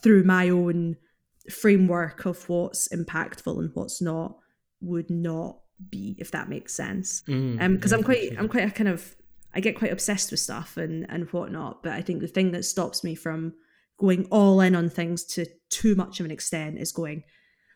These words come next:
Speaker 1: "Okay, pause for a second. How, how is this relevant? How is this useful?" And, and whatnot. And sometimes that's, um, it's a blessing and a curse, I think, <laughs> shall we say.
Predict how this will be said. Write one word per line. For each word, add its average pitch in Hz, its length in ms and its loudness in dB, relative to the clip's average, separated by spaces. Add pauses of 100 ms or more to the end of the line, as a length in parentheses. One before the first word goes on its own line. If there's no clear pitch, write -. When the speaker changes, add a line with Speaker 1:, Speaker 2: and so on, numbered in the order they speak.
Speaker 1:
"Okay, 202 180 8
pause 190 260 4
for 185 80 -4
a 165 40 0
second. 170 380 -4
How, 185 240 2
how 196 140 0
is 190 120 4
this 185 160 -4
relevant? 165 720 -4
How 175 140 -4
is 170 120 -4
this 170 220 -6
useful?" 165 720 -4
And, 160 260 -8 (420)
and 170 200 -6
whatnot. 165 280 -8
And 180 100 -2
sometimes 170 420 -4
that's, - 320 -8
um, 165 320 -8 (540)
it's - 100 -6
a 190 40 0
blessing 185 360 -2
and 151 80 -10
a 151 40 -16
curse, - 340 -10
I - 40 -14
think, - 280 -12
<laughs> - 20 -8
shall 233 160 4
we 214 80 6
say. 240 500 4